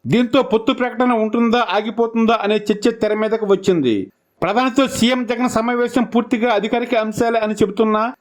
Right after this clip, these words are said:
రాజకీయ సమీకరణాల వేళ కీలక అంశాలే చర్చకు వచ్చినట్లుగా భావిస్తున్నారు. ఇటు రాజ్యసభలో పోటీ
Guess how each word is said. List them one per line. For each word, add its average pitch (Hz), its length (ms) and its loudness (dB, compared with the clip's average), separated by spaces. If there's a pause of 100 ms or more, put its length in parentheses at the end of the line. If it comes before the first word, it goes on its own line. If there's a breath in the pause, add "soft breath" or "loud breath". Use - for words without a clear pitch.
(260)
రాజకీయ 226 440 0
సమీకరణాల 240 640 0
వేళ 233 260 0
కీలక 233 360 -2
అంశాలే 226 460 0 (100)
చర్చకు 220 360 0
వచ్చినట్లుగా 220 440 0
భావిస్తున్నారు. 180 880 0 (360)
ఇటు 202 140 2
రాజ్యసభలో 233 580 2
పోటీ 240 360 0